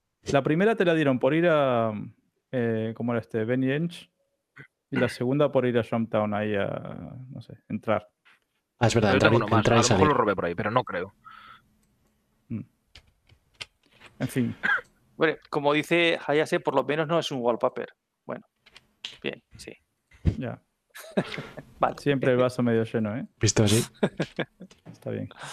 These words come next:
Speaker 2: Bueno,
Speaker 4: Sí.
Speaker 2: para
Speaker 4: Bueno,
Speaker 3: Que ya han
Speaker 4: nada,
Speaker 3: tocado un
Speaker 4: también,
Speaker 3: fondo
Speaker 4: sí.
Speaker 3: muy, han tocado un fondo muy, muy bestia. Es decir, a partir de ahí todo va a ser flores, pero coño.
Speaker 1: Yo qué sé, si querés que me ponga hater
Speaker 2: No.
Speaker 1: y no quiero ponerme
Speaker 4: <laughs>
Speaker 1: etiquetas.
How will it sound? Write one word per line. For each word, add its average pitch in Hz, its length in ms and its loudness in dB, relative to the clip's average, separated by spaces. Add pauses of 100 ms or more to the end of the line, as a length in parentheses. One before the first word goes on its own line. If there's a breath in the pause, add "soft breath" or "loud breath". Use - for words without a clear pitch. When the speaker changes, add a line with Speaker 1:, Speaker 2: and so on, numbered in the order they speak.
(140 loud breath)
Speaker 2:
Bueno, 101 200 4
Speaker 4:
Sí. - 100 -8 (300)
Speaker 2:
para 107 180 4
Speaker 4:
Bueno, 151 160 4
Speaker 3:
Que 127 60 2
ya 127 120 2
han 139 40 2
Speaker 4:
nada, 127 140 2
Speaker 3:
tocado - 160 2
un - 40 -6
Speaker 4:
también, 127 80 0
Speaker 3:
fondo 143 180 0
Speaker 4:
sí. 123 60 -6
Speaker 3:
muy, 117 580 -4
han 131 120 -6
tocado 151 220 2
un 113 120 -6
fondo 117 260 -6
muy, 104 380 -8
muy 98 220 -8
bestia. 90 420 -6
Es 92 100 -16
decir, 95 280 -18
a 92 60 -12
partir 104 260 -12
de 131 80 0
ahí 135 120 0
todo 147 280 0
va 110 80 -2
a 95 40 -8
ser 90 140 -14
flores, - 320 0
pero 80 320 -14
coño. 107 260 -8 (1900 loud breath)
Speaker 1:
Yo - 220 -8
qué 139 80 -4
sé, - 260 -8
si 117 200 -8
querés 123 260 -2
que - 100 -4
me 117 100 0
ponga 113 300 0
hater - 480 -8 (240)
Speaker 2:
No. 113 180 2
Speaker 1:
y - 20 0
no 117 160 0
quiero 117 220 0
ponerme 110 360 0
Speaker 4:
<laughs> - 20 2
Speaker 1:
etiquetas. 120 580 0